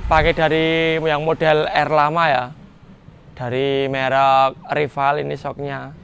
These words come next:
Terus di finishing shocknya sendiri, bottomnya kita chrome ulang.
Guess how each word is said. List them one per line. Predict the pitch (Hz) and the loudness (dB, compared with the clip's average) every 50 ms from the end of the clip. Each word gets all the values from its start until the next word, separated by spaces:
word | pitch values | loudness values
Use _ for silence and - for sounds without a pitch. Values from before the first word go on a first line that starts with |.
| - - - - - - - - - - - - | -20 -20 -20 -20 -18 -18 -18 -18 -18 -18 -16 -10
Terus | - - 139 151 143 131 | -4 -2 0 0 -2 -2
di | - - 151 147 143 | -4 -2 -2 -2 -2
finishing | 143 156 151 156 143 151 160 156 | -2 -2 -2 -4 -4 -4 -6 -6
shocknya | 139 - 156 139 147 156 151 | -6 -6 -6 -6 -4 -6 -4
sendiri, | 156 160 160 160 156 160 165 180 196 202 - | -4 -4 -2 -2 0 0 2 2 2 2 0
bottomnya | - 135 131 - - 151 165 170 175 | -2 -4 -6 -6 -6 -6 -4 -4 -4
kita | 147 165 - 160 156 151 151 151 147 - - 160 160 | -4 -2 0 2 2 2 2 2 0 0 -2 -6 -8
chrome | 160 160 151 151 151 | -6 -6 -4 -4 -4
ulang. | 156 151 156 165 175 180 196 202 | -2 -2 0 0 -2 -2 -4 -8